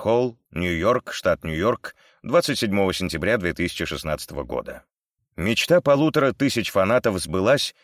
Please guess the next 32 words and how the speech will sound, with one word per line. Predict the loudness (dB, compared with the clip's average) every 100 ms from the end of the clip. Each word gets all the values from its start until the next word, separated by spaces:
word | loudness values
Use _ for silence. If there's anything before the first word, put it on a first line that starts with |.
| _ -12
двадцать | 0 2 2 -2
седьмого | -2 0 0 0
сентября | -2 -4 -4 -2 -2
две | -2 -4
тысячи | -4 -4 -6
шестнадцатого | -6 -6 -6 -6 -6 -6
года, | -2 0 0 -6 _ _ _ _
когда | -4 2 2
«Металлика» | 2 2 2 2 2
неожиданно | 4 4 4 2 2 2
решила | 0 0 0 0
выступить | 0 -2 -2 -2 -2 -6 _ _
в | -12 2 2
Webster | 4 0 -4 -2
Hall | 0 2 -2 -6
в | -2
Нью-Йорке, | 0 2 2 2 -2 -18 -20 _ _ _ -2
небольшом | 2 2 2 0 0
зале, | 2 2 2 -4 _ _ -4
позволяющем | 2 4 4 4 2 0 0
группе | 0 2
находиться | 0 2 0 0 0 -2
в | -2
двух | 0 0 0
метрах | 0 2 0 0
от | -2
своей | 0 0 0
аудитории. | -2 -4 -6 -8 -8 -14 -20 _ _ _ -10
Группа | 0 2 4 4
активно | 2 2 2 2 2
продвигала | 2 2 4 6 6
альбом | 4 4 2 2